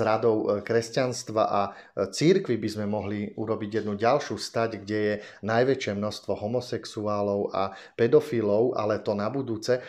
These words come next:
Ale my dneska naozaj zhrňme a skonštatujme a zhodnime sa na tom, že dajme právo každému vyjadrovať svoj názor, nech aj L G B T robí si svoje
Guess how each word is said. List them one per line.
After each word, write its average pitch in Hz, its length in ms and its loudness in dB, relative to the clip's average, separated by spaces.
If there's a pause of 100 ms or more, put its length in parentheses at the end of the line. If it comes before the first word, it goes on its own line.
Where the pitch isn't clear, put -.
(300)
Ale 113 240 4
my 120 80 0
dneska 156 720 2
naozaj 117 560 0
zhrňme 135 480 -2
a 110 160 -4
skonštatujme 120 1040 -2
a - 160 -12
zhodnime 131 480 0
sa 101 240 -8
na 98 80 -6
tom, 101 320 -4 (320)
že 98 400 -2 (480)
dajme 175 560 4
právo 131 400 2
každému 117 480 0
vyjadrovať 104 480 -2
svoj 90 240 -8
názor, 143 480 0
nech 127 240 -2
aj 104 160 0
L 135 160 0
G 131 160 0
B 120 240 -2
T 117 400 2
robí 104 320 -2
si - 160 -10
svoje 95 480 0